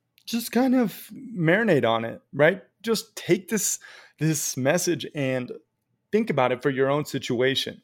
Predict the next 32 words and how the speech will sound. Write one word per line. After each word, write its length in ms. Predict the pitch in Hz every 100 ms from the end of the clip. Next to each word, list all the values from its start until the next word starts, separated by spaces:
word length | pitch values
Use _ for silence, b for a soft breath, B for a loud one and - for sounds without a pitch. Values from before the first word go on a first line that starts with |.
| _
And 240 | - 147 143
you 80 | 190
could 180 | 220
do 160 | 180 220
it, 140 | - - - 196
you 100 | 175
know, 120 | 156
personally 480 | - 196 190 196 196
and 200 | 156 165
professionally. 460 | 147 - 180 143 113
Maybe 260 | 139 185
you 100 | 202
need 240 | 190 180 165
a 40 |
trainer. 480 | - 123 131 139 -
Maybe 300 | - 131 147
you're 200 | 156 156
not 240 | 151 143 143
working 320 | 139 143 127
out. 240 | 135 151 B B B B B
Uh, 400 | 135 123 120 123
maybe 280 | - 143 139
you're 120 | 131
not 220 | 127 131 120
being 200 | 131 127
as 200 | 123 113
accountable 540 | 113 120 131 131 135
to 120 | -
yourself. 400 | 123 117 131 135
You 80 | 131
need 160 | 127 123
to 200 | 127